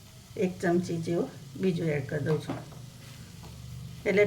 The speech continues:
totally સાડા ત્રણ ચમચી જેવો થઈ ગયો. તમે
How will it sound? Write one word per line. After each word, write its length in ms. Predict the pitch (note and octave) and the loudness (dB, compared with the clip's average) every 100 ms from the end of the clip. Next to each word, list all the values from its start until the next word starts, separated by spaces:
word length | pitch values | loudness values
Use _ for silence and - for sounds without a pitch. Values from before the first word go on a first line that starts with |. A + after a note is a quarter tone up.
| G#3+ | 10
totally 400 | G3+ G#3+ G#3 C4+ - - - - - - - - - - | 10 10 10 8 4 -10 -12 -12 -12 -12 -12 -12 -12 -2
સાડા 300 | - G#3 G3 F#3+ | 8 10 10 6
ત્રણ 240 | G3+ G3 G3+ | 4 4 6
ચમચી 380 | F3 E3+ F3+ F3 | 6 6 2 2
જેવો 180 | F3 E3 - | 2 2 0
થઈ 140 | D#3+ E3+ | 0 2
ગયો. 140 | B3 - - - - - - - - - - - - - - - - - - - - - - - | 2 0 -10 -16 -14 -12 -12 -12 -12 -12 -12 -14 -16 -16 -14 -14 -14 -14 -16 -16 -14 -14 -12 4
તમે 180 | B3 | 8